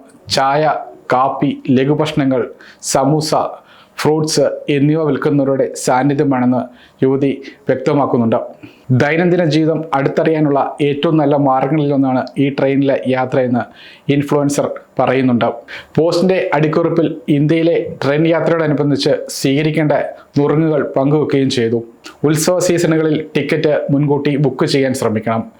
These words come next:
സ്ലീപ്പർ ക്ലാസ് മുതൽ എ സി ഫസ്റ്റ് ക്ലാസ് വരെയുള്ള വ്യത്യസ്ത ക്ലാസ്സുകളെക്കുറിച്ച് അവർ വിശദീകരിക്കുകയും ചെയ്തു. എ സി ടു ടയർ ആണ്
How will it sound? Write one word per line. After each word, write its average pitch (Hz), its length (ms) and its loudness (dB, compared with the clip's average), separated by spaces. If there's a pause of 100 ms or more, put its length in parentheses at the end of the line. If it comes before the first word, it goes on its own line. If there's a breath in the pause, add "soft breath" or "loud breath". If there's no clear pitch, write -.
(120)
സ്ലീപ്പർ 165 420 0
ക്ലാസ് 170 260 0
മുതൽ 156 220 2 (180)
എ 143 120 0 (100)
സി 170 280 0 (300 loud breath)
ഫസ്റ്റ് 139 220 0
ക്ലാസ് 165 240 0
വരെയുള്ള 147 560 0
വ്യത്യസ്ത 147 500 0
ക്ലാസ്സുകളെക്കുറിച്ച് 147 720 2 (200)
അവർ 135 140 0 (100)
വിശദീകരിക്കുകയും 143 720 0
ചെയ്തു. 120 260 0 (640 loud breath)
എ 156 120 2
സി 165 340 0
ടു 165 60 4 (140)
ടയർ 165 240 2
ആണ് 156 120 2